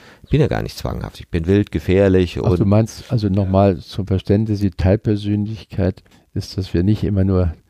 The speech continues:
Speaker 2: der gleiche sind, sondern dass wir verschiedene Wahrheiten haben in verschiedenen Teilpersönlichkeiten.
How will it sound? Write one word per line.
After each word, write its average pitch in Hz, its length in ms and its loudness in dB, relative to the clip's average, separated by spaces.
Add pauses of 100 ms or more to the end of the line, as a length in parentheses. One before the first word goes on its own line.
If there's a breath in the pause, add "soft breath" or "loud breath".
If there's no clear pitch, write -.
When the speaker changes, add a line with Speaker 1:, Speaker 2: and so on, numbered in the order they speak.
(260)
Speaker 2:
der 92 80 4
gleiche 101 360 2
sind, 117 240 -4
sondern 95 480 -4 (220)
dass - 220 -8
wir 90 100 -2
verschiedene 104 800 -4
Wahrheiten 107 580 2
haben 104 180 0
in 101 80 -6
verschiedenen 95 440 -4
Teilpersönlichkeiten. 82 1000 -6